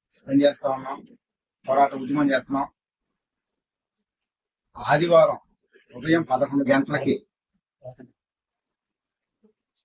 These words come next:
ప్రెస్ మీట్ కార్యక్రమం ఉంది. అందరూ కూడా సంఘీభావం తెలిపి మద్దతు తెలపమని చెప్పి రైతుల్ని, రైతు సోదరులను, కార్మిక సోదరులను,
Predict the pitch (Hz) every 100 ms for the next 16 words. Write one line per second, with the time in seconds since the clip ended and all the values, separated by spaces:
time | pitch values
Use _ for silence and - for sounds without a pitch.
0 | _ _ - 147 - 339 - - 139 139
1 | 135 127 127 139 - _ _ _ _ _
2 | _ _ _ _ _ _ _ - 139 156
3 | 165 156 156 - - _ _ _ _ _
4 | _ - 139 156 151 151 143 139 - 143
5 | 135 - - 127 139 143 131 131 131 127
6 | - 143 - - _ _ _ _ _ _
7 | 123 139 143 147 147 147 - _ _ -
8 | 131 131 147 147 147 147 156 - _ _
9 | _ _ _ _ _ _ _ 147 151 160
10 | - 147 147 147 320